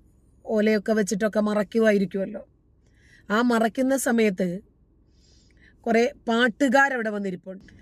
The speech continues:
ഇക്ക പറഞ്ഞതാ, എനിക്ക് തോന്നുന്നത് ചാവക്കാടാണെന്നാണ്. അപ്പോൾ ഒരു കല്യാണത്തോടനുബന്ധിച്ചിട്ട്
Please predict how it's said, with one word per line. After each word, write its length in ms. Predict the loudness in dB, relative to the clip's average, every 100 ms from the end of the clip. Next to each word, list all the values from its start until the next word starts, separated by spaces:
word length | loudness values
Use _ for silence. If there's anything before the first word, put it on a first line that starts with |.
| -20 -20 -20 -20 -20 -20 -8 -8
ഇക്ക 120 | 0 2
പറഞ്ഞതാ, 320 | 2 2 0 0
എനിക്ക് 220 | 0 2
തോന്നുന്നത് 720 | 2 2 0 2 2 0 -4 -16 _ _ _ _ _ _ -6
ചാവക്കാടാണെന്നാണ്. 920 | -2 0 2 2 2 0 -4 -8 -10 -14 _ _ _ _ _ -12 -4
അപ്പോൾ 140 | 2
ഒരു 400 | 2 4 0 0 -2
കല്യാണത്തോടനുബന്ധിച്ചിട്ട് 1500 | 0 2 2 2 0 0 0 0 0 0 0 -2 -2 -2 -4